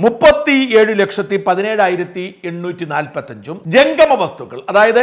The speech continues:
നോൺ മൂവബിൾ വസ്തുക്കൾ, അതായത് ഭൂമി, കെട്ടിടങ്ങൾ, ഇവയെല്ലാം കൂടി എട്ട്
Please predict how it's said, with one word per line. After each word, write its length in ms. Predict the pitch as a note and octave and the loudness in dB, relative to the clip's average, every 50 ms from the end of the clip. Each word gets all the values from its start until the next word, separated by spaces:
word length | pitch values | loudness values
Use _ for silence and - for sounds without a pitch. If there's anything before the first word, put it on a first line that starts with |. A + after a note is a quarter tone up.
| B3+ B3+ - - - _ - G3+ | 0 -2 -10 -20 -20 _ -6 0
നോൺ 160 | A#3 C#4 D#4 D4+ D4+ C#4 | 2 4 4 4 2 2
മൂവബിൾ 320 | B3 A#3+ A3+ G#3 G#3 G3+ G3 F3 E3+ | 2 2 2 0 -2 -4 -4 -4 -4
വസ്തുക്കൾ, 340 | D#3+ D3 - - C#3+ A#2+ B2+ D3+ | -4 -4 -6 -10 -14 -10 -8 -4
അതായത് 240 | E3 F#3 F#3+ G3+ A3+ A#3+ - - - - - B2+ - | -2 -2 0 0 -2 -4 -6 -10 -20 -20 -20 -14 -8
ഭൂമി, 420 | - F3+ F#3+ G#3+ G#3 G3+ G#3 A3+ C#4 D#4+ - - _ _ _ _ _ _ _ - | -4 -4 -2 -2 -2 -2 -4 -4 -4 -6 -10 -18 _ _ _ _ _ _ _ 0
കെട്ടിടങ്ങൾ, 580 | A#3 A#3 A#3 D#4+ C#4+ A#3+ G3 E3 D3+ D3+ D#3+ E3+ - - _ - G3+ | 0 0 0 0 2 2 2 2 0 -4 -6 -6 -8 -12 _ -4 0
ഇവയെല്ലാം 480 | A#3 D4 C#4 A#3+ G3+ G3 A3 A#3+ B3 A3+ F3+ D3 | 2 4 4 4 4 6 6 4 4 4 0 -4
കൂടി 240 | D#3+ D#3+ D#3+ E3 F3 F3 E3+ - _ _ _ _ _ - F#3 A3+ | -2 0 0 0 0 -2 -4 -10 _ _ _ _ _ 0 2 2
എട്ട് 260 | A#3 A#3 - - F#4 | 4 2 2 0 0